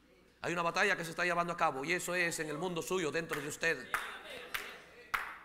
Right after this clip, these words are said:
Si somos exigentes y usted exige y dice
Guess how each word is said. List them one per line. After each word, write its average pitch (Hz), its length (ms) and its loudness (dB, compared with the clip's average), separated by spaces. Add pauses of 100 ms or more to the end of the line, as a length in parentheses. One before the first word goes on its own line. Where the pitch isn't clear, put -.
(720)
Si - 140 -6
somos 202 240 4
exigentes 180 580 4 (300)
y 151 80 -2
usted 170 260 4 (360)
exige 156 560 0
y 156 240 -2
dice 151 540 2